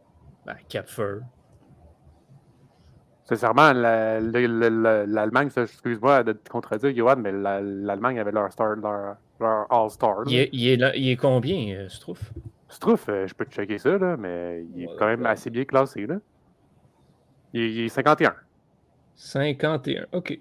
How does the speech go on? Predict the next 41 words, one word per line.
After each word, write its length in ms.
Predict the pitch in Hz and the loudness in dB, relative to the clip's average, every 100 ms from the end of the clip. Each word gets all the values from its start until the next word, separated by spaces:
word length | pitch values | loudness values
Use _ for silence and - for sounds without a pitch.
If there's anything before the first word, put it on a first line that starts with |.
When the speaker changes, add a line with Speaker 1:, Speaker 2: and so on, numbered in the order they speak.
| - | -12
Speaker 1:
bon, 120 | - - | -12 -12
ben, 100 | - - | -16 -18
c'est, 380 | - - - | -18 -20 -16
c'est 340 | - - - 127 | -12 -10 -4 2
vraiment 320 | 120 123 170 | 2 4 0
le 60 | 160 | -2
deuxième. 480 | 139 135 123 220 185 - _ - - _ | -2 -2 -4 -8 -12 -16 _ -20 -20 _
Ah 120 | 143 | -2
ben 140 | 151 165 | 6 8
oui, 100 | 127 | 8
Speaker 2:
Hmm. 40 | 120 | 4
Speaker 1:
ok. 340 | - - 113 | 0 -6 -8
Je 100 | 131 | -4
pensais 380 | 135 113 - 127 | -2 -2 -2 -4
que, 440 | 127 113 110 110 | -2 0 2 0
je 80 | 104 | 0
pensais 260 | 135 123 170 | -2 2 0
que 60 | |
Kapfer 360 | - 127 - 147 | 4 2 6 4
était 140 | 135 | 4
en 100 | 127 | 2
avant 260 | 117 113 113 | 2 0 -2
de 60 | 104 | -4
lui, 160 | 113 | -6
mais 140 | 147 110 | -6 -6
il 60 | |
est 20 | 107 | -6
cinquante-quatre. 640 | 123 110 110 104 120 - - | -6 -6 -8 -10 -12 -12 -4
Bon, 140 | 120 | -2
en 60 | - | -2
tout 180 | - 127 | 0 0
cas, 40 | - - - - - | 0 -14 -14 -16 4
euh, 440 | 117 120 120 123 113 | 10 12 12 10 8
bref, 440 | 143 165 - - _ | 8 6 6 -8 _
c'est, 480 | - - 110 107 | -12 -6 -2 0
euh, 720 | 104 104 104 104 104 104 104 104 | 0 0 0 0 0 -2 -2 -4
ça 160 | - | 4
reste 320 | 120 131 139 - | 4 4 0 -4
que 100 | 113 | -8
c'est 140 | 117 | -8
ça, 100 | - | -14